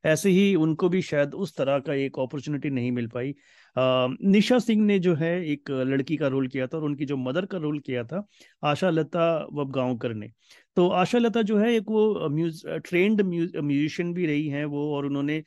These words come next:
बहुत सारे मराठी में म्यूजिकल प्ले किए हैं। तो, अ, वो भी एक बड़ी जानी मानी आर्टिस्ट हैं। इसके अलावा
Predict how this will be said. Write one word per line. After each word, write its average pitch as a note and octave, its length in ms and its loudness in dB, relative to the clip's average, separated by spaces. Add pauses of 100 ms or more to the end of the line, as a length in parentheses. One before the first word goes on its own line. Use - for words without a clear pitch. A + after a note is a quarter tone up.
(280)
बहुत E3 220 0
सारे D#3 320 0
मराठी C3 460 -2
में C#3 260 -2 (800)
म्यूजिकल D3 420 -4
प्ले C#3 320 -2
किए A#2 220 -6
हैं। G#2 100 -14 (540)
तो, D#3+ 320 6
अ, C#3 240 2
वो D#3 120 0
भी G3+ 160 2
एक E3+ 160 0
बड़ी D3+ 280 4
जानी C#3 280 2
मानी D3 240 0
आर्टिस्ट B2+ 420 -4
हैं। D3+ 80 -4
इसके C#3+ 180 -6
अलावा C#3 380 0